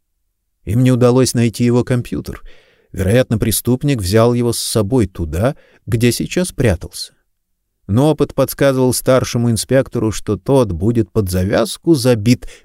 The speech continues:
плохими вещами. Последними документами в папке оказались данные на других подозреваемых,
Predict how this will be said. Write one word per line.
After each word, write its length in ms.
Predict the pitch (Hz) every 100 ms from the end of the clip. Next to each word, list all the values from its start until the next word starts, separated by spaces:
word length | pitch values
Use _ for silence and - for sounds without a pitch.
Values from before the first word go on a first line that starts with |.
| -
плохими 560 | - 120 98 - 110 104
вещами. 800 | 78 76 - 78 80 80 90 _ _ _ _ _ _ _ _ _ -
Последними 480 | 92 131 135 120 120
документами 540 | 107 117 127 127 135
в 80 | 120
папке 440 | 131 127 - 139 - _ _ _ -
оказались 580 | 85 95 120 127 107
данные 640 | 85 107 131 131 127 123 113
на 160 | 113
других 460 | 120 120 117 127 -
подозреваемых, 800 | 101 98 98 98 98 92 90